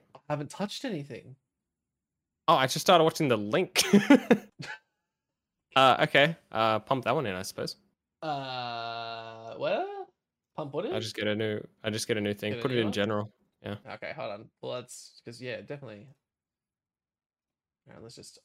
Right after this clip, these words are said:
Speaker 1: open it.
Speaker 2: The hell?
Speaker 1: That is very weird. Ah, I just see double Corby then. That was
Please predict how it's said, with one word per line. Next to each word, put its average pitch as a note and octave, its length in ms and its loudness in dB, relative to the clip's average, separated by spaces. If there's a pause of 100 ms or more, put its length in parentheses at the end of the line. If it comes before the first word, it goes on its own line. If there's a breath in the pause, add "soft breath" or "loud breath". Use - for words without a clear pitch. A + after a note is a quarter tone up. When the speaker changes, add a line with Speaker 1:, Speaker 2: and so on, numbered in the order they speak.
Speaker 1:
open G2+ 200 -20
it. F#2+ 140 -20 (1120)
Speaker 2:
The - 60 -6
hell? A#2+ 280 -2 (640)
Speaker 1:
That A#2 120 -10
is A#2+ 140 -20 (140)
very B2 720 -10
weird. A#2 480 -12 (720)
Ah, A#3 220 -2
I - 20 -6
just - 200 -12
see C#3 120 -8
double B2+ 340 -12
Corby B2 380 -14
then. A#2+ 220 -14
That C#3 120 -18
was A#2+ 320 -18